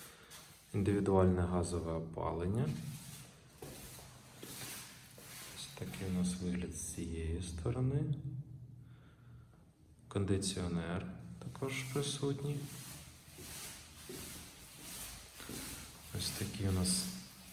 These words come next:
вид з вікна. А тут сітка, покажу трішки. Ось. Так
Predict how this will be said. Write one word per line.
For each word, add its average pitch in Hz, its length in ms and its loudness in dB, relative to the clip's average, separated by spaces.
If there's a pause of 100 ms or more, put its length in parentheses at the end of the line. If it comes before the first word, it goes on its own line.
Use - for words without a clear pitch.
(680)
вид 92 180 6
з - 80 2
вікна. 85 600 4 (520)
А - 60 0
тут - 280 -2
сітка, - 380 -2
покажу - 400 0
трішки. - 440 -2 (400)
Ось. - 460 -2 (4000)
Так 92 100 -8